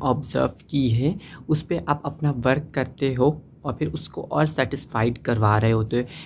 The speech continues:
कि आइदर ये सही है या नहीं है। इस पे कोई इतनी लंबी चौड़ी rocket science नहीं है।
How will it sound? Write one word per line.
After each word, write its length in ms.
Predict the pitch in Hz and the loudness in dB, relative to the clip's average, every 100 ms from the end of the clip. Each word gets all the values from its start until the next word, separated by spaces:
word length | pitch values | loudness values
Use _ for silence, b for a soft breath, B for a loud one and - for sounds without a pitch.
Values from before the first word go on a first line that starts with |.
| B | B
कि 60 | - | -2
आइदर 360 | 135 123 127 151 | 2 4 4 2
ये 120 | 151 | 0
सही 300 | 151 139 143 | -2 -2 -2
है 200 | 143 151 | 0 0
या 180 | 147 135 | 2 2
नहीं 240 | 120 120 | 4 4
है। 160 | 110 110 107 - - - - - - - - | 6 4 2 -4 -20 -20 -20 -20 -20 -20 -10
इस 180 | 160 - | -10 -2
पे 260 | 175 180 | 2 4
कोई 220 | 175 185 | 4 2
इतनी 240 | 165 156 160 | 2 2 4
लंबी 320 | 147 131 139 | 4 4 0
चौड़ी 320 | 151 143 139 | 2 2 4
rocket 320 | 151 135 143 - | 2 0 -2 -4
science 320 | 131 127 135 | -4 -4 -2
नहीं 140 | 127 | -2
है। 100 | 143 | -2